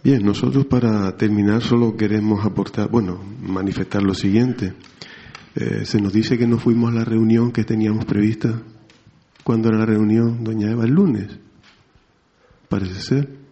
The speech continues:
porque de otras reuniones no tengo constancia de que se nos haya citado, la del lunes. Nosotros, pues, por lo menos esta parte no fue a la reunión porque creíamos que con el tiempo que nos habían dado, pues poco podíamos aportar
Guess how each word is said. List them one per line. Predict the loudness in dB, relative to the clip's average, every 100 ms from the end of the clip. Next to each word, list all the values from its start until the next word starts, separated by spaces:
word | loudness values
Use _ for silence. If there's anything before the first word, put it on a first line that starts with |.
| -14
porque | -14 -10 -10 -8
de | -2 0
otras | 2 2
reuniones | 4 4 4 4
no | 4
tengo | 4 2 2 -2
constancia | -4 -2 0 0
de | 0 -2
que | -2
se | -2
nos | -2
haya | -2
citado, | -6 -6 -8 -6
la | -8
del | -6 -2
lunes. | -2 -2 -6 -20 -20 -20 -20 -20 -20 -16 -4
Nosotros, | 0 2 2 2
pues, | 2 0 -2
por | -6 -4 -2
lo | -2
menos | 0 0
esta | -2 -4
parte | -2 -2 -2 0
no | 2 0
fue | 0 -2
a |
la | -2
reunión | 0 2 2 2
porque | 0 0
creíamos | -2 0 -2
que | -2 -6 -6 -12 -20 -10
con | -2 0
el | 0
tiempo | 0 2 2 2
que | 2
nos | 2
habían | 2 2 0
dado, | 0 0 0
pues | 0 -2
poco | 0 0 2
podíamos | 2 0 0 0
aportar | 0 -2 0 -2 -2 -6